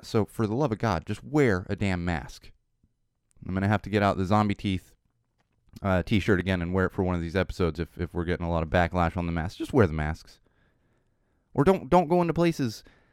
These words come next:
that are crowded inside. If you really don't wanna wear a mask, don't go to those places. Let, let's, let's knock it off with this, this childish behavior that so many people have been going through. And it just doesn't <laughs> stop. It's been a year and a half of childish behavior.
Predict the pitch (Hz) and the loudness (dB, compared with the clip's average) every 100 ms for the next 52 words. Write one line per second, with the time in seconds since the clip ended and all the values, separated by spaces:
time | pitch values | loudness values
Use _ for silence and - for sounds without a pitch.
0 | _ _ 120 - 165 170 151 143 147 208 | _ _ -4 2 2 4 4 2 2 2
1 | 160 - - 104 127 135 165 160 160 156 | 2 -2 -8 -2 2 4 4 2 2 0
2 | 151 147 165 175 104 135 - 147 196 110 | 2 0 0 -2 0 0 4 4 6 4
3 | 87 - 78 - - - 104 113 117 120 | 0 -4 -6 -8 -16 -8 -6 -2 -2 -4
4 | - 117 107 120 - 101 104 139 135 127 | -8 -10 -4 -4 -4 -2 0 0 0 0
5 | 127 117 110 107 98 - 98 - - 107 | -2 -2 -2 -2 -6 -4 -4 -4 -2 0
6 | 110 104 101 95 95 95 92 80 - 95 | 2 0 -2 -2 0 0 -2 -2 -4 -2
7 | 87 85 82 92 80 80 82 82 82 82 | 0 -2 -2 -4 -4 -4 -4 -2 -4 -2
8 | 90 92 180 180 156 - - 151 - - | -4 -2 0 0 0 -2 -6 -4 -4 -8
9 | - 117 120 170 202 147 160 156 107 - | -8 -4 0 2 4 2 2 -2 -4 -2
10 | 135 139 - 107 113 113 92 | 0 0 -2 -2 -2 -2 -2